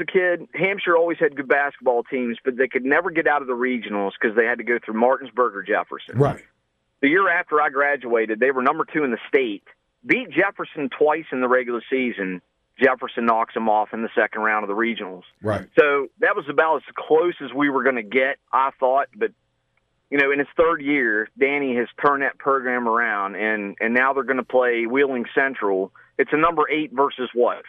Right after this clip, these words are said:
Speaker 1: four
Speaker 2: A
Speaker 1: seed, I think?
Speaker 2: five, five, actually.
Speaker 1: Five seed. So they have a legitimate shot of getting to this thing and winning it.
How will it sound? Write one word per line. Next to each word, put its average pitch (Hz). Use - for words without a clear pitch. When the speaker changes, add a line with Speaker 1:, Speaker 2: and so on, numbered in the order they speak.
Speaker 1:
four 135
Speaker 2:
A -
Speaker 1:
seed, 165
I 170
think? -
Speaker 2:
five, 123
five, 117
actually. 92
Speaker 1:
Five 165
seed. 87
So 143
they 196
have 269
a 226
legitimate 208
shot 202
of 110
getting 208
to 135
this 104
thing 120
and 110
winning 190
it. 71